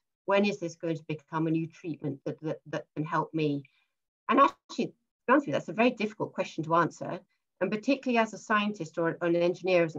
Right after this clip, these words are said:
as an academic, we're often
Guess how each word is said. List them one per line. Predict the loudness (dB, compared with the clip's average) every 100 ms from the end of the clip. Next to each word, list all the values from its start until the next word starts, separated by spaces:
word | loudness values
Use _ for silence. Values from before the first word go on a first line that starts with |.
| -6
as | -2
an | 0
academic, | -2 -4 0 2 2 -2 _ _ _ _ _ _ _ _ _ _ _
we're | 4 6 8
often | 6 6 2 2